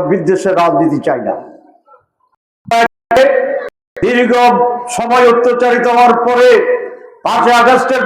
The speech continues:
পর এই চোদ্দ গ্রামে আমরা প্রতিহিংসার কোনো রাজনীতির এখানে সুযোগ দেইনি, আমরা কোনো মামলা করিনি। আপনাদের এখানে যে ঘটনাটি ঘটেছিল মাঝখানে, সেটিও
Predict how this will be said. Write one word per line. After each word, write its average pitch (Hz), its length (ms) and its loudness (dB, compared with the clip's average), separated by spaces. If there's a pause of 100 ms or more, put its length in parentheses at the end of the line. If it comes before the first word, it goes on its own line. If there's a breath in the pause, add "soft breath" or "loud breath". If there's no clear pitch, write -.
পর 262 260 4 (1000)
এই 254 100 2 (160)
চোদ্দ 285 260 2 (120)
গ্রামে 262 280 4 (120)
আমরা 240 180 4 (100)
প্রতিহিংসার 262 640 0 (120)
কোনো 226 140 -4
রাজনীতির 214 680 0
এখানে 190 220 -2 (140)
সুযোগ 170 320 -2
দেইনি, 127 320 -4 (480)
আমরা 175 200 -6
কোনো 233 200 -2
মামলা 240 440 4
করিনি। 277 320 2 (800)
আপনাদের 247 360 0 (100)
এখানে 277 320 0 (1000)
যে 214 140 0
ঘটনাটি 262 480 2
ঘটেছিল 277 400 0 (160)
মাঝখানে, 254 500 0 (760)
সেটিও 247 380 0